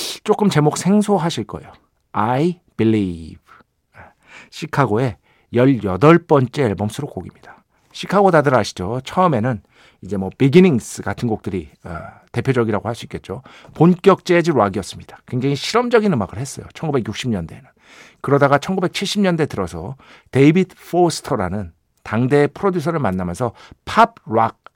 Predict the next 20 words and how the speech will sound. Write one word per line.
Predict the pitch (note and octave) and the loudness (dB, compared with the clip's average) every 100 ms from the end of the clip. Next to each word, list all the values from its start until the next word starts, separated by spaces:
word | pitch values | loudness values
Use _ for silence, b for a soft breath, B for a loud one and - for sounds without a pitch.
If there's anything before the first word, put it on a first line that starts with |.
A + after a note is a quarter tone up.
| _ _ - | _ _ -6
약간의 | A#2 - G3+ F#3+ | -6 0 4 4
재즈 | - D3 G#2 F#2 - _ | 2 -2 -2 -8 -18 _
이런 | B2 D3+ | 0 2
쪽으로 | D3 C#3+ C#3 C3 b b b | 2 0 0 -2 b b b
어떻게 | - - - | -10 -8 -6
보면 | A#2+ A2+ | -4 -2
음악적인 | A2+ A2 C3 D#3 C#3 | 0 2 2 2 -2
방향을 | G#2+ A2 A2+ B2 | -2 -2 -2 -2
좀 | C#3+ | -4
바꿨거든요. | A2+ - F#3+ E3 A#2+ F#2+ A2+ C#3+ - b b b b b | -6 0 2 4 2 -4 -8 -10 -14 b b b b b
그런데 | - D#3 E3 A#2 b b | 0 4 4 2 b b
육십 | C3+ C#3+ - | -2 0 2
년대에도 | G#3 G3+ F#3+ F#3 F3 F3+ E3+ E3+ | 4 4 4 4 4 4 4 2
인기가 | - C#3 C#3 D#3 | -2 -4 -2 -2
대단했지만 | D3 A#2 A#2 A2+ F#2 G#2+ C3+ G2+ b b | 0 0 2 0 -2 -4 -4 -4 b b
이 | - A#2 | -6 -6
데이비드 | - C3+ E3 F3+ | 2 4 6 4
포스터와 | - F3 E3 - D#3+ D3 | 2 2 2 2 4 6
만난 | A2 A2+ B2 G#2+ | 4 2 0 -2
뒤부터 | - B2 G#2+ G#2+ - F#3+ G#3 | -6 -4 -4 -6 -4 -4 -4